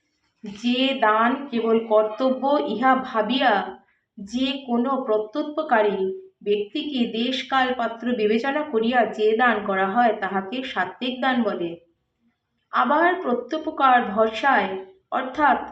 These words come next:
স্বর্গাদি পুণ্য কামনায় কিংবা মনোক্লেশে যে দান করা হয়, তাহাকে রাজসিক দান বলে।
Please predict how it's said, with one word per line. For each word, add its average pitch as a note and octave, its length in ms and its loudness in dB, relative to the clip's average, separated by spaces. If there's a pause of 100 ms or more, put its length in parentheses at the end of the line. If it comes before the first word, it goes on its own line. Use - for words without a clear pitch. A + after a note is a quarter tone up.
স্বর্গাদি B3+ 540 2
পুণ্য B3+ 380 0
কামনায় A3 520 2
কিংবা A#3 400 2
মনোক্লেশে A#3 880 2
যে G#3 180 2
দান G3+ 280 0
করা G3+ 260 2
হয়, A#3+ 300 2
তাহাকে G3 340 0
রাজসিক G#3+ 560 0
দান G3+ 260 -2
বলে। F3 380 -6